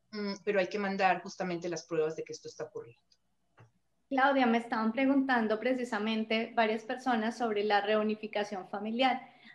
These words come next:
Speaker 2: ¿Hay algo más que puedas agregar a lo de este nuevo programa o, o actualizaciones?
Speaker 1: Em, para la llegada a Canadá es básicamente eso, o sea, padres, hermanos, hijos, abuelos, esposos, y, mm, entran también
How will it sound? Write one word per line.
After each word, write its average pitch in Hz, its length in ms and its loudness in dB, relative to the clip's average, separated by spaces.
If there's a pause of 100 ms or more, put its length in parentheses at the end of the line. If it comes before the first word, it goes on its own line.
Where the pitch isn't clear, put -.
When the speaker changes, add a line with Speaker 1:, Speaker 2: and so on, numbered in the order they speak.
(100)
Speaker 2:
¿Hay 247 120 6
algo 254 180 4
más 269 220 4
que 277 100 -2
puedas 269 340 2
agregar 254 460 0
a 208 280 -2
lo 233 180 2
de 226 180 2
este 214 240 -6
nuevo 214 240 0
programa 226 720 4
o, 202 180 0
o 214 200 2
actualizaciones? 208 840 -2 (1160)
Speaker 1:
Em, 220 580 -2
para 226 160 2
la 233 120 6
llegada 262 320 2
a 339 60 -6
Canadá 269 640 2
es 269 160 0
básicamente 190 680 0
eso, 160 180 0
o - 20 -10
sea, 165 280 -2
padres, 247 380 6
hermanos, 226 520 0
hijos, 226 300 4
abuelos, 247 680 8
esposos, 240 800 6 (340)
y, 214 240 0
mm, 208 200 0
entran 269 340 2
también 233 640 0